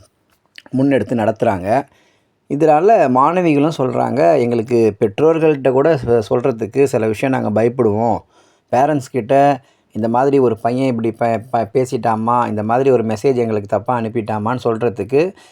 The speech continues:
நாங்க பயப்படுவோம். ஆனா இங்க போலீஸ் அக்கா திட்-, திட்டத்தின் மூலமா, அஹ், போலீஸ் அக்காவே அவங்களே வந்து எங்கள்கிட்ட, அஹ், நேர்ல எங்க கூ-, எங்களை, எங்களை தனியா கூப்பிட்டு எங்களை விசாரிக்கிறாங்க.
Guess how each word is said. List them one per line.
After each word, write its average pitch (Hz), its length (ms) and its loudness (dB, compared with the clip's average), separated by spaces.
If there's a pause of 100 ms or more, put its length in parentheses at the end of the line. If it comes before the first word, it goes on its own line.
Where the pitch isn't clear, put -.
(140)
நாங்க 110 300 -2
பயப்படுவோம். 113 680 0 (400)
ஆனா 135 300 0
இங்க 131 340 -4
போலீஸ் 160 400 -2
அக்கா 156 240 -6
திட்-, 120 240 -8
திட்டத்தின் 117 520 -4
மூலமா, 123 460 -2 (360)
அஹ், 107 340 -4 (140)
போலீஸ் 156 380 0
அக்காவே 127 440 0
அவங்களே 139 520 2
வந்து 131 420 0
எங்கள்கிட்ட, 117 520 0 (380)
அஹ், 110 120 0
நேர்ல 135 320 0
எங்க 127 180 -2
கூ-, 107 220 -6
எங்களை, 113 240 -2
எங்களை 113 260 -2
தனியா 131 340 0
கூப்பிட்டு 135 480 -2
எங்களை 113 220 -2
விசாரிக்கிறாங்க. 113 800 0